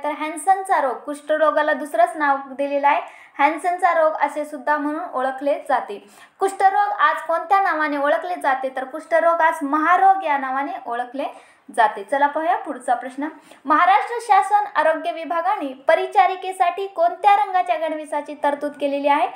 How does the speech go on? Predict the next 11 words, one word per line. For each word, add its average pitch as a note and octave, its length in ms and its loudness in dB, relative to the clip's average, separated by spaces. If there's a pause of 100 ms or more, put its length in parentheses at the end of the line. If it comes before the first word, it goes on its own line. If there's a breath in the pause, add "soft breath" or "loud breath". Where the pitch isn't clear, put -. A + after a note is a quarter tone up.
(260 loud breath)
तर D4+ 80 4
याचं E4 300 2
योग्य F#4 280 2
उत्तर F4+ 280 0
आहे G4 120 2
बदामी D4+ 520 0
रंगाच्या C#4+ 500 -2 (460 soft breath)
गणवेशाची D4+ 760 0
तरतूद C#4+ 400 -2
केलेली C#4 460 -2
आहे. - 420 -8